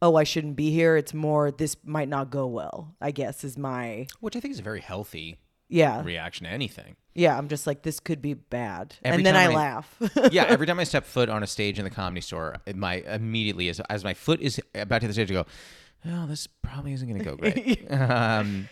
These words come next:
Speaker 1: Yeah, and, but also in a fun, weird mix. Like, a lot of the time, uh, when I'm like, "Oh, this is gonna go well," and it doesn't, similarly, there are other times where I'm like,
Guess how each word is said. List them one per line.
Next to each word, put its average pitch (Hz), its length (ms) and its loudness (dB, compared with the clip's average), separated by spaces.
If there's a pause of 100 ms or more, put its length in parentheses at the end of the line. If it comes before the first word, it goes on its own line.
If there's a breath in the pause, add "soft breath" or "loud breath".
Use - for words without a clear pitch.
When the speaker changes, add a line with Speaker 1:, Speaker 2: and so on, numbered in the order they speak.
(140 loud breath)
Speaker 1:
Yeah, 147 380 4 (100)
and, 190 320 2
but 254 140 8
also 254 320 4
in 190 100 0
a 175 60 0
fun, 170 260 -2
weird 156 240 -2
mix. 156 300 -4
Like, 147 180 0
a - 60 -10
lot 147 160 2
of 143 80 -4
the - 40 -10
time, 143 220 -4
uh, 135 140 -6 (720)
when 151 180 -4
I'm 139 160 -4
like, 131 240 -6
"Oh, 196 100 8
this 185 140 2
is 170 80 -14
gonna 165 180 0
go 156 160 2
well," 156 300 4
and 151 180 -6
it 147 400 -10
doesn't, 151 480 0 (800 soft breath)
similarly, 165 520 2
there 147 160 2
are 120 40 2
other 156 160 4
times 151 280 -2
where 151 100 0
I'm 143 100 -4
like, 139 180 -4